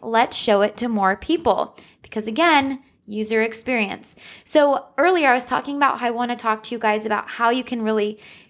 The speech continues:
think about how the algorithm works and figure out what it's looking for to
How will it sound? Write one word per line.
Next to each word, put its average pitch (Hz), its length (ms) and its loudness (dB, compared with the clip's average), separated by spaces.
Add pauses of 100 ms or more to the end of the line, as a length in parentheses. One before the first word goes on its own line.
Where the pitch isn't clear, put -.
think 381 200 0
about 277 280 4
how 247 140 2
the 254 180 -2
algorithm 226 520 0
works 233 440 -2
and 247 240 -2
figure 311 280 0
out 214 240 4
what 240 320 2
it's 226 180 -6
looking 247 340 -4
for 214 360 0
to 220 560 0